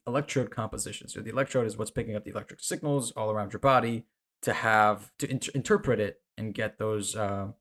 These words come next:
necessary biometric data. And what it really happens, what it breaks down to right now is you have gel electrodes that really conform well to your skin, and they have low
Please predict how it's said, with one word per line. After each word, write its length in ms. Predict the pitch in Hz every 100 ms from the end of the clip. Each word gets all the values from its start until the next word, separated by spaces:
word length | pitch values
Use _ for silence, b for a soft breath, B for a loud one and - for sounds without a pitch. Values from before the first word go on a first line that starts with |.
| -
necessary 320 | 107 107 104
biometric 480 | 95 95 98 - -
data. 280 | - - _ _ _ _ _ _ _
And 360 | 120 113 113 110
what 100 | 120
it 140 | - -
really 260 | 131 127
happens, 600 | 117 117 117 110 - - _ _
what 120 | 127
it 60 | 113
breaks 180 | 143 -
down 100 | 117
to 100 | 110
right 180 | 104 -
now 400 | 147 131 117 -
is 200 | 110 101
you 80 | 107
have 260 | 110 98 -
gel 300 | 139 151 127
electrodes 600 | 117 101 - 73 82 - _ _ _
that 160 | 104 -
really 260 | 139 160 156
conform 680 | - 135 - 143 135 117
well 220 | 110 117 123
to 140 | -
your 60 | 135
skin, 520 | - - 101 95 127 - _ _ _
and 120 | 120
they 40 | 117
have 200 | 117 104
low 500 | 113 120 123 131 -